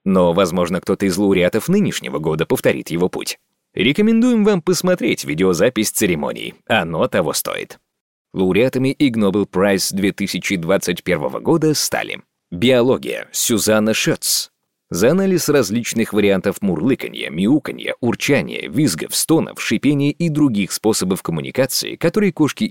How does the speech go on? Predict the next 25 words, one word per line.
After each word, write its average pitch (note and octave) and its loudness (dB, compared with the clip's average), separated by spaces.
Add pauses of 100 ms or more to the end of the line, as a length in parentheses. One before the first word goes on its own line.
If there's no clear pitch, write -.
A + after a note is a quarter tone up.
используют D#3 0
для C#3 4
общения B2 0
со A2 0
своими F#2 2
владельцами. C2 -6 (400)
В F#2 0
момент F2+ 0
вручения E2 0
Сюзанна A2 0
лично B2+ 0
продемонстрировала G#2 0
несколько F2+ -2
типов G2 -2
кошачьих - -2
вокализаций, G#2 -2 (180)
и G#3 0
сразу B1 -2
стало C2 -2
понятно, A#2 -2
почему F#2 -2
ее G2 2
привлекла D2 -2
эта - -6
тема. B1 -6